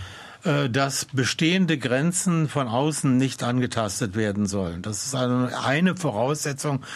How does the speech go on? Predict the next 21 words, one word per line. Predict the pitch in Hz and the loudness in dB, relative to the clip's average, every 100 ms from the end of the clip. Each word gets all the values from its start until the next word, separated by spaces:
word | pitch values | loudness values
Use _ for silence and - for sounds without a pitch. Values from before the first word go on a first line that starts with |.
| - - | -14 -2
für | 143 | 2
ein | 123 | 2
friedliches | - 151 165 127 123 101 | 2 -2 0 -2 -2 -2
Zusammenleben. | 139 113 113 113 107 101 92 - 101 - - - - - - | 0 2 2 2 2 0 -4 -8 -14 -14 -20 -18 -16 -16 -10
Auf | - 127 | -4 -4
der | - 135 | -2 -2
anderen | - 165 190 185 196 185 | 0 4 4 4 4 4
Seite | 143 156 175 185 151 | 2 0 0 0 0
steht | - 156 147 | 0 -2 0
das | 147 | 0
selbst | 120 127 - | 0 -2 0
in | 131 | 0
der | 120 | 0
uno-Charta, | 170 156 175 160 - 131 147 147 156 143 139 - - - - | 2 2 2 0 -2 -2 -2 0 0 0 -4 -12 -18 -18 -6
äh, | 156 135 131 131 | -2 2 2 2
der | 123 | 0
schöne | 113 151 151 143 | 0 0 0 0
Satz | 135 139 | 0 -2
von | - 147 | -2 0
der | 123 | 0
Selbstbestimmung. | 113 127 135 - - 117 - 110 104 90 90 | 2 0 0 -4 -4 -4 0 0 2 0 -2